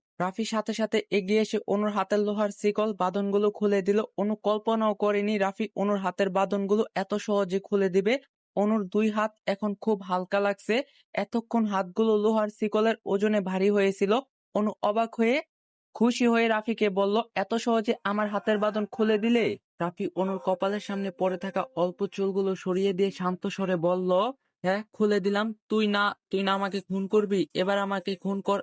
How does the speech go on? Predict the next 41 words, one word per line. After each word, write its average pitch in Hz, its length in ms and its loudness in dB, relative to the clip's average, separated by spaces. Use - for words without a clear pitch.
আমি 190 200 -2
দেখতে 190 380 -2
চাই 185 200 0
তুই 185 200 0
আমাকে 185 320 -2
কিভাবে 190 460 0
মারতে 175 380 -2
পারিস।" 185 400 0
অনু 190 240 -2
থমকে 185 460 -2
গেল। 185 180 2
রাফির 185 500 -2
খুন 185 240 -4
করার 190 300 2
কথা 185 300 -2
বলছিল 180 500 -2
তো, 202 240 0
রেগে 170 320 0
গিয়ে। 190 280 2
এখন 196 340 -4
অনু 202 200 -2
রাফিকে 190 420 -2
কি 208 220 -4
বলবে, 180 340 2
কি 208 160 -2
বলা 196 280 0
উচিত, 208 440 -2
অনুর 208 260 -2
মাথায় 202 340 -4
কোনো 196 300 -4
উত্তর 208 400 -2
আসলো 190 360 0
না। 220 200 0
রাফি 190 400 -2
অনুকে 202 300 -2
জিজ্ঞাসা 196 540 -2
করলো, 202 260 0
"কি 214 220 0
হলো, 190 200 2
শুরু 196 280 0
কর।" 233 240 0